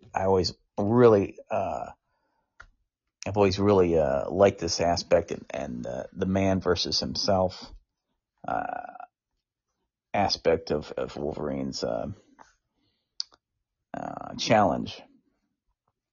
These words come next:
Uh, to follow in the footsteps of, of Sabretooth, there is a part of him that would very much like to yield to this siren song,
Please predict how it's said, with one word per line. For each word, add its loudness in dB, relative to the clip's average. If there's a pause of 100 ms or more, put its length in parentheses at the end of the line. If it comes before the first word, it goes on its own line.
(880)
Uh, 2
to -4
follow 8
in 8
the 4
footsteps 2
of, -10 (420)
of -4
Sabretooth, -4 (1160)
there 4
is -2
a 0
part 4
of -2
him 2
that 2
would 0 (480)
very 6
much 0
like 4
to -8
yield 2 (440)
to -4
this -2
siren 2
song, 2